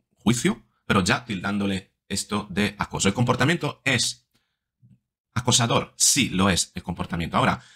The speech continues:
¿tenemos material para dictaminar que esto es acoso? Bueno, dejemos trabajar a la justicia porque este caso, desde luego, será, eh, examinado,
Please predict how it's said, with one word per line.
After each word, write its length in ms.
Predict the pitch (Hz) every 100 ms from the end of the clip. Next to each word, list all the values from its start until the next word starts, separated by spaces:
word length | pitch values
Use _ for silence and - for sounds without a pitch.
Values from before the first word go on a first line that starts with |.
| _ -
¿tenemos 300 | - 160 147
material 380 | 143 127 143
para 220 | 120 123 117
dictaminar 600 | 113 120 110 107 131 -
que 80 |
esto 140 | 120 120
es 100 | -
acoso? 320 | - 123 117
Bueno, 240 | 98 92
dejemos 320 | 90 - 104 -
trabajar 320 | 90 - 90
a 20 |
la 80 | 87
justicia 400 | - - 185 -
porque 220 | - -
este 160 | - -
caso, 200 | 170 98
desde 200 | 82 73
luego, 280 | 85 120 - -
será, 440 | - 170 95 101 -
eh, 160 | - - _ _
examinado, 640 | _ - 92 90 98 113